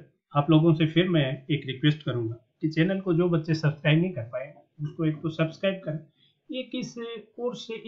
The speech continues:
एक बार जुड़ जाते हैं तो लास्ट तक जुड़े रहिएगा। ऐसा नहीं है, आप धीरे धीरे इनका क्वेश्चंस का लेवल भी मैं बढ़ाता जाऊंगा, आपको बहुत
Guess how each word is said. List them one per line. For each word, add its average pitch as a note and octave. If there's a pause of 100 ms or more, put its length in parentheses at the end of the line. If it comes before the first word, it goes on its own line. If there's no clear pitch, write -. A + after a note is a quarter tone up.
एक G#3
बार A3
जुड़ G3+
जाते D#3+
हैं F3
तो G#3
लास्ट G#3+
तक D3+
जुड़े C#3+
रहिएगा। G2+ (760)
ऐसा G3+
नहीं A3
है, -
आप F3+
धीरे D#3
धीरे G3
इनका F3+
क्वेश्चंस F#3
का F3+
लेवल F#3
भी E3
मैं D3+
बढ़ाता B2
जाऊंगा, A#2+
आपको -
बहुत F#3+